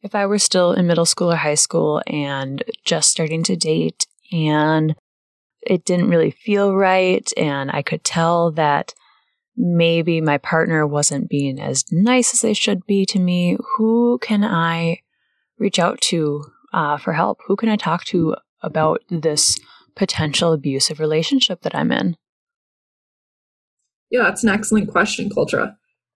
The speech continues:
Speaker 2: You can talk with teachers or counselors at school, but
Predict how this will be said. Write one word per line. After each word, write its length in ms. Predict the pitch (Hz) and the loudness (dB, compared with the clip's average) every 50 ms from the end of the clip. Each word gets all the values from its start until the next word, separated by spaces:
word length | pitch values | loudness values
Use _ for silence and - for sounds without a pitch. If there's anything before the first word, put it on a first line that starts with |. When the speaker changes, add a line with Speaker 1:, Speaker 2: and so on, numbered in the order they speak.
| _ _ | _ _
Speaker 2:
You 220 | - 208 233 254 | 2 4 4 4
can 180 | 254 269 233 220 | 4 4 4 4
talk 400 | - - 220 220 240 254 254 - | 4 4 4 4 4 4 0 0
with 180 | - 220 208 208 | 0 0 0 0
teachers 440 | - - 202 208 208 269 262 247 233 | 0 0 0 2 2 4 4 4 4
or 120 | 220 196 | 4 2
counselors 680 | 208 - - 160 175 208 202 - 262 277 285 285 254 | 2 0 -2 0 0 0 0 2 2 2 2 2 0
at 180 | 233 208 208 - | 0 0 -2 -2
school, 580 | - - 196 190 220 247 269 277 269 - - _ _ _ _ _ _ _ _ _ _ _ - | -2 0 2 4 4 4 4 2 0 -6 -14 _ _ _ _ _ _ _ _ _ _ _ 0
but 360 | 220 208 202 202 208 - | 2 4 4 4 2 -2